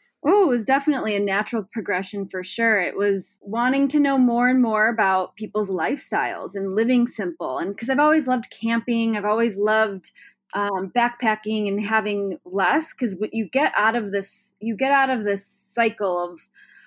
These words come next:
like, wanting things and being on the internet and clicking. And I loved the idea of not being in that mindset. And what is it like when you can live off grid? What are those people like?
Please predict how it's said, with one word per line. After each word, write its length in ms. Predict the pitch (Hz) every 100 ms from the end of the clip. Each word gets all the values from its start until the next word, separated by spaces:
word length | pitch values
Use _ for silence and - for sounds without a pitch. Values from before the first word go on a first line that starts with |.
| _
like, 200 | 185 165
wanting 560 | 175 175 226 233 233 220
things 400 | 226 220 214 208
and 180 | 196 190
being 280 | 240 240 226
on 100 | 226
the 180 | 226
internet 520 | 233 226 220 220 214 208
and 160 | 190
clicking. 600 | - 277 262 240 233 214
And 220 | 196 190 - - - _ -
I 100 | 220
loved 640 | 220 233 240 247 214 190
the 100 | 214
idea 540 | 208 202 190 208 202
of 380 | 170 190 190 165 - _ _ _
not 460 | 196 196 214 285 - -
being 240 | 214 202
in 120 | 196
that 180 | 190 170
mindset. 680 | 190 185 180 180 180 127 127 -
And 260 | 196 190
what 180 | 190 233
is 120 | 240
it 140 | 233 196
like 300 | 214 214 214
when 180 | 208
you 480 | 202 202 202 190 180 - -
can 260 | 226 196
live 200 | 196 247
off 260 | 302 180 -
grid? 220 | 185 151
What 100 | 202
are 80 | 226
those 320 | 190 247 311
people 380 | - 185 139 117
like? 380 | 110 95 -